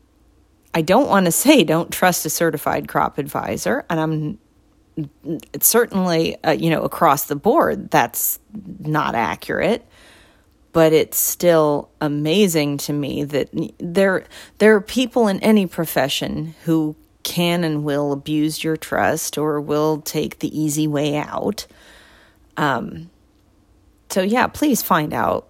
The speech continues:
what your, your <laughs> crop should be yielding,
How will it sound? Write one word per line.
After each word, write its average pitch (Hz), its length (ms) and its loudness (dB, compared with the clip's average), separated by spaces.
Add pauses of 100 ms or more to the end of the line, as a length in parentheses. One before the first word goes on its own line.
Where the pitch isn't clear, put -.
what 147 340 -2
your, 156 420 -6 (800)
your 175 220 0 (280)
<laughs> - 280 0
crop - 300 2
should 151 280 -4
be 170 80 -4
yielding, 208 580 -2